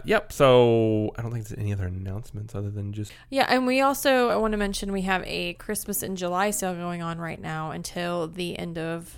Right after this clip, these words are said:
Speaker 2: the month. And, um, you can save twenty percent off of your purchase, your entire purchase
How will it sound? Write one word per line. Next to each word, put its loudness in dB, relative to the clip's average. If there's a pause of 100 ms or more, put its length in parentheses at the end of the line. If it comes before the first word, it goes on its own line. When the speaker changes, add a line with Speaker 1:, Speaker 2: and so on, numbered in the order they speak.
(120)
Speaker 2:
the -6
month. -8 (560)
And, -2
um, -2
you -8
can -2
save -2
twenty 0
percent -2
off 0
of -2
your -4
purchase, -2
your -4
entire 6
purchase -6